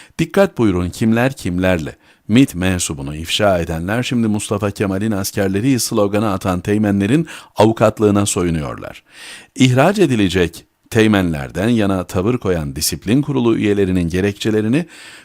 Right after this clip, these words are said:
büyük bir hukuk manifestosuna imza atmışlar gibi takdim ediyorlar. T S K'ya, P K K'ya karşı kimyasal silah kullanıyor diyenlerle iş kotaranlar bu teğmenlere sahip çıkıyor, avukatlığını üstleniyor.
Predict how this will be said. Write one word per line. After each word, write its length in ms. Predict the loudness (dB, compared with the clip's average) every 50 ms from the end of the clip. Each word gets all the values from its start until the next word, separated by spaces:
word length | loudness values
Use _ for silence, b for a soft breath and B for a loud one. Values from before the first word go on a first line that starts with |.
| B -4
büyük 200 | -4 -4 0 0
bir 100 | 0 0
hukuk 460 | 0 -2 0 0 0 0 0 -6 -4
manifestosuna 800 | -4 -2 -2 -2 -2 -2 -4 -2 -4 -6 -6 -4 -4 -2 -4 -2
imza 380 | -2 -4 -2 0 0 0 0
atmışlar 560 | -2 -6 -6 -6 -8 -8 -6 -4 0 0 0 0
gibi 460 | -2 -6 -10 -6 -2 0 0 0 0 B B B B B
takdim 400 | -2 -2 -2 -2 -2 -2 0 2
ediyorlar. 560 | 2 2 0 0 -2 -2 -4 -8 -12 -14 -16 B B B B B B B B B B
T 160 | 0 2 2
S 140 | 2 0 0
K'ya, 380 | 0 2 0 0 0 -2 -6 -8 -10 _
P 140 | -4 -4 -2
K 160 | -2 -2 0
K'ya 180 | 0 -2 -2
karşı 360 | 0 -2 -2 -2 -2 -4 -8 -6
kimyasal 500 | -4 -4 -2 -2 -2 -2 -2 -2 -2 -2
silah 320 | -2 -2 -2 -2 -2 -4
kullanıyor 600 | -4 -4 -2 -2 -2 -2 0 0 0 -2 -2 -2
diyenlerle 520 | -2 -2 -2 -2 -2 -2 -2 -2 -2 -2
iş 180 | -4 -6 -8 -8
kotaranlar 720 | -4 -4 -4 -2 -2 -2 -2 -2 -2 -4 -4 -4 -4 -6 B B B B B B B B _
bu 100 | -4 -2
teğmenlere 540 | 2 2 2 2 2 2 0 0 0 0 -2
sahip 380 | -2 0 0 0 0 0 -2 -6
çıkıyor, 340 | -8 -8 -6 -2 0 2
avukatlığını 640 | 2 2 2 0 -2 -4 -4 -2 -4 -2 -2 0 0
üstleniyor. 600 | -2 -4 -6 -8 -10 -10 -12 -12 -14 -16 -20 -20